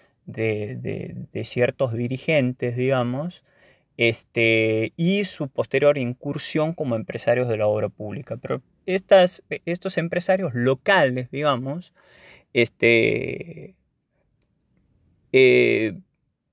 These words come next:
ganaron licitaciones,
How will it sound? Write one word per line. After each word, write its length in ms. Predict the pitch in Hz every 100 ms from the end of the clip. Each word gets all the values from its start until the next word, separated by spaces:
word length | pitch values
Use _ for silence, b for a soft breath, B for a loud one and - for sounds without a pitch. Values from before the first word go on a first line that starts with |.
| _ _ _ _ -
ganaron 600 | 131 143 165 185 196 147
licitaciones, 1200 | 151 - 165 165 160 220 202 143 147 180 - -